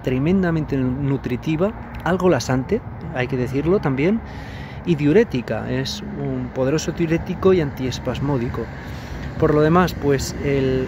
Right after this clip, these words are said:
conocido como cenizo, armuelle o chenopodium, chenopodium album, pues es una planta que en el pasado se cultivaba en Europa. Eh, está extendida por África,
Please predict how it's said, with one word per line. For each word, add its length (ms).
conocido 640
como 340
cenizo, 580
armuelle 600
o 240
chenopodium, 920
chenopodium 600
album, 420
pues 380
es 140
una 160
planta 500
que 560
en 120
el 100
pasado 360
se 140
cultivaba 560
en 80
Europa. 400
Eh, 920
está 180
extendida 400
por 380
África, 920